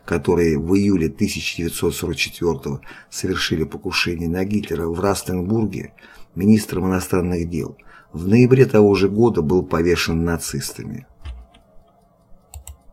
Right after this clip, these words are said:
Советский вождь был убеждён в том, что большинство предупреждений являются английскими провокациями, частью заговора, задуманного Уинстоном Черчиллем,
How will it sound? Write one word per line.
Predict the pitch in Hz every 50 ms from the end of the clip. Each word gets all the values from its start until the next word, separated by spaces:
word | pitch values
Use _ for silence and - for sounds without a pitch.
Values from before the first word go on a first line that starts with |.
| _ _ _ _ _ _ - _ _ _ - - - _ _ - _ _ _ _ _ - - _ _ _ _ - - - _ _
Советский | - - - 82 101 113 120 - - - - 123
вождь | 120 139 151 143 113 104
был | 87 95 104 107
убеждён | 110 107 107 113 110 101 98 107 107 107
в | 107 -
том, | - - 123 120 110
что | 104 - - - 80 76
большинство | 71 82 82 78 - - 104 90 - - - 95 87 71
предупреждений | 78 80 73 73 73 90 90 87 87 80 85 101 101 98 90 73 - - - - - - - - - _ _ -
являются | 92 95 90 98 104 107 104 104 95 - - 87 78
английскими | 82 82 87 95 90 - - - - 90 82
провокациями, | - - 90 87 87 87 85 - - 65 67 - - - - - - - - - _ _ _ - - - _ _
частью | - - - 104 98 92 - - - 85 87
заговора, | 85 92 104 101 101 104 95 82 69 65 65 - - _ _ _ _ - -
задуманного | - 87 92 90 98 113 104 107 101 92 87 85 80 -
Уинстоном | - 95 98 101 95 - - - 87 85 85 78
Черчиллем, | - - - 101 92 - - - - 73 - 50 -